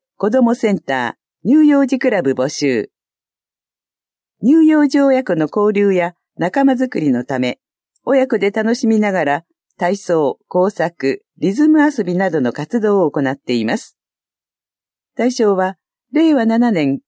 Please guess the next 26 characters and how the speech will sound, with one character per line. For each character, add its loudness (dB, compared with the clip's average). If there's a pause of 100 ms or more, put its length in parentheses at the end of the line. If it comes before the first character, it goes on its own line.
四 -4
月 0
二 -12
日 -2
現 -2
在、 -4 (240)
主 2
に -4 (260)
ゼ 0
ロ 0
歳 -2
か -4
ら 0
三 2
歳 0
の 0
お -6
子 -4
さ -2
ん -6
と -4
保 -4
護 0
者 -4
で -2
す。 -14